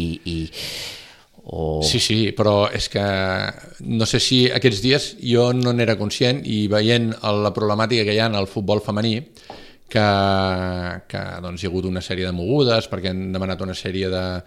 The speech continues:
Speaker 2: de millores i tal,
Speaker 1: Mm.
Speaker 2: i quan te'n dones compte de les demandes que té el futbol femení, dius, "Mare de Déu, això estan demanant?" Què tenien fins ara, no? Doncs, doncs imagineu-vos si el futbol femení professional està en aquests nivells,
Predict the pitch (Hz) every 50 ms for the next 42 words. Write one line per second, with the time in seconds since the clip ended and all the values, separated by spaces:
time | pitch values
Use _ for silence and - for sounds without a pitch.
0 | _ - - - - - _ - 110 104 98 98 95 107 113 107 104 95 95 85
1 | - 104 123 - - - 101 92 90 - - 120 90 - 110 110 104 90 107 110
2 | 113 120 131 123 - - 147 120 113 - 110 107 101 101 101 95 104 98 104 117
3 | 120 120 117 - 120 95 110 104 - - 110 95 101 104 101 - 107 101 98 101
4 | 117 143 - - _ _ _ _ _ _ _ _ _ _ _ _ _ _ - -
5 | - - _ _ _ - - - _ _ - 95 - - 107 117 123 110 98 101
6 | 113 117 107 98 - - - - - - - - 101 - - - 170 165 131 107
7 | 101 95 92 92 101 139 190 - - _ _ - - - _ _ _ _ _ _
8 | - - 135 - 143 147 175 220 202 131 98 - - 101 95 95 101 92 90 92
9 | 92 92 110 160 - - - - - - - - - _ - 123 117 113 107 92
10 | - - - - 117 107 104 104 92 - - - - 127 120 117 - 120 117 120
11 | 127 131 147 196 349 - - - - - - - - 127 120 - - 131 117 120
12 | 139 170 165 156 - 156 147 151 139 135 123 117 - - - - 190 381 - -
13 | 151 - - 143 127 120 113 107 104 110 - 113 - - 165 175 170 139 147 135
14 | 110 117 127 120 117 120 139 180 202 -